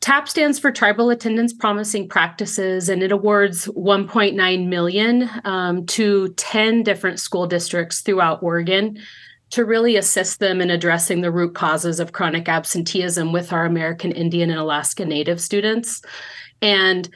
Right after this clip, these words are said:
nine of those school districts are geographically adjacent to the headquarters of each of the nine federally recognized tribes. And our tenth and newest tap district is Salem Keizer Public Schools, and they're our first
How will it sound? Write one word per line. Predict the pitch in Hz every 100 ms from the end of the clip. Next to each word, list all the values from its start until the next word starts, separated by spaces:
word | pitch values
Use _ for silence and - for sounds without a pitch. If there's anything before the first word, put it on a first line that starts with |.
| - _ -
nine | 214 240 320
of | 311 226
those | 185
school | 175 - 190
districts | 180 175 - 180 - -
are | 185
geographically | 170 202 220 220 185 185 196 - 180
adjacent | 170 170 165 165 185 160 -
to | - 180
the | 175
headquarters | 175 170 170 185 170 165 156
of | 156 151 -
each | - 185 175 -
of | 170
the | 175
nine | 165 160 165
federally | - 160 165 160 156
recognized | 151 165 170 156 147 143 -
tribes. | 165 156 143 143
And | 151 139 151 - - - - -
our | - 214
tenth | 214 226 233
and | 226 196
newest | 185 185 190 -
tap | - 196 180 -
district | 196 175 202 180 -
is | 180 175
Salem | - 156 160 180 202 214 -
Keizer | 180 170 196 202
Public | 214 202 214
Schools, | - 233 208 208
and | 190
they're | 180
our | 180 175
first | 180 170 165 - -